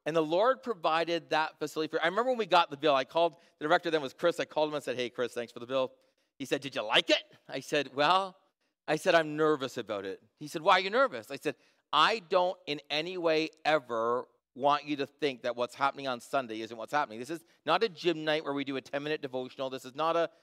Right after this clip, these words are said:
this is church." I said, "You know, we're gonna actually worship God in song. We're gonna pray to God. We're gonna read the Bible." He said, "Dwayne, stop, stop, stop, stop, stop."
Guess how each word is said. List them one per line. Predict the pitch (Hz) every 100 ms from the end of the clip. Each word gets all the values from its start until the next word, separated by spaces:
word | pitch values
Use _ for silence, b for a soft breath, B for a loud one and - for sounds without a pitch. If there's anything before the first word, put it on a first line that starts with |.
| b _ -
this | 151
is | 180
church." | - - 233 131 - -
I | 135
said, | - 135
"You | 147
know, | 143
we're | 156
gonna | 170 170
actually | 156 156 165 151 b b
worship | 123 156 165 175 131
God | 180 175 147
in | 131 131
song. | - 180 165 135
We're | 131
gonna | 135 143 123 b _
pray | - 190 196
to | 185 151
God. | 131 131 120
We're | 135
gonna | 151 147
read | 185
the | 160
Bible." | 156 170 151
He | 135
said, | 131 113
"Dwayne, | 120 113
stop, | - 131 110
stop, | - 107 -
stop, | 104 98
stop, | - 90
stop." | - 80